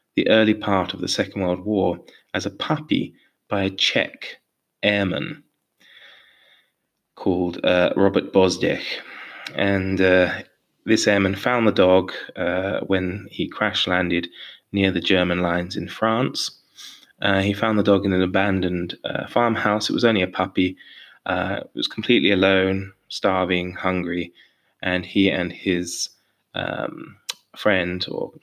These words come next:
co-pilot or pilot of the plane he was flying, Pierre Duval, decided to take, uh, the dog with them. Uh, this started a series of adventures for both, uh, Bozdek and Antis the dog.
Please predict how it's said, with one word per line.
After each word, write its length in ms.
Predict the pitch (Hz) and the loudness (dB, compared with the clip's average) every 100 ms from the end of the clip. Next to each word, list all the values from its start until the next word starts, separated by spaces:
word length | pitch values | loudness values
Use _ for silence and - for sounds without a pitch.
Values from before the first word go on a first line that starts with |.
| _ - _ - | _ -20 _ -10
co-pilot 760 | - 95 95 90 87 87 87 - | 0 0 0 -2 -2 -4 -6 -8
or 320 | - 57 - - | -6 -6 -8 -2
pilot 340 | 107 95 87 | 2 2 0
of 80 | - | -4
the 80 | 85 | -8
plane 260 | - 98 92 | 0 0 0
he 120 | 87 | -2
was 120 | 87 | -2
flying, 480 | - 110 101 98 98 - - - | 2 2 2 0 -6 -16 -18 -10
Pierre 180 | - 98 | 0 2
Duval, 380 | 95 92 90 87 | 4 4 4 4
decided 520 | 90 - 92 90 87 | 2 0 2 2 0
to 80 | - | -4
take, 540 | - - 90 - - _ - _ _ | -4 -4 -4 -6 -16 _ -20 _ _
uh, 140 | 90 92 | -6 -4
the 100 | 98 | -4
dog 340 | 95 85 80 - - | -2 -2 -2 -8 -16
with 360 | - 98 95 92 | 0 2 2 0
them. 380 | 85 85 98 - - - - - - | -2 -2 -8 -10 -18 -16 -16 -12 -2
Uh, 320 | 117 113 - | 0 2 2
this 480 | 135 139 139 - - - | 4 6 4 2 0 -4
started 500 | - 120 110 113 107 | 0 2 2 4 4
a 120 | 107 - _ _ - | 2 -8 _ _ -4
series 400 | - 139 123 104 | 2 4 4 4
of 60 | |
adventures 640 | 101 95 104 101 - 98 - | 4 4 2 2 0 0 -2
for 320 | - 95 95 | -2 0 0
both, 460 | 95 95 92 - - | 2 0 0 -8 -4
uh, 180 | 92 87 | -4 0
Bozdek 500 | 120 117 101 95 - 101 | 0 2 0 -2 -4 -2
and 360 | 104 98 - - | 0 -2 -4 -8
Antis 420 | 104 95 92 - - | -6 -6 -4 -4 -6
the 100 | 95 | -2
dog. 320 | 113 143 | 4 4